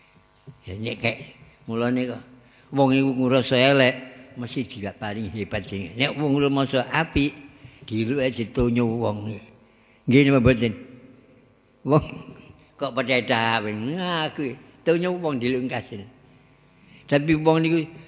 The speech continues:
senajan amale apik, senajan ngalim, senajan pangkat, kok tata krama. Panjenengan pirsani Kanjeng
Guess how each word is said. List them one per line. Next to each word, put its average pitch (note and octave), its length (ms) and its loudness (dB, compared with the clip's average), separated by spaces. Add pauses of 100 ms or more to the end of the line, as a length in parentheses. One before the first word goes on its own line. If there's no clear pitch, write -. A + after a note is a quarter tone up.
(160)
senajan D3 560 2
amale C#3 560 0
apik, D#3+ 560 -6
senajan B2+ 640 -4
ngalim, D3 480 0
senajan A#2+ 480 -6
pangkat, C#3 400 -8 (480)
kok E3 240 -4
tata D#3+ 320 4
krama. A2+ 480 0 (1800)
Panjenengan G#2 400 -4
pirsani G#2 400 -4
Kanjeng G2 340 -6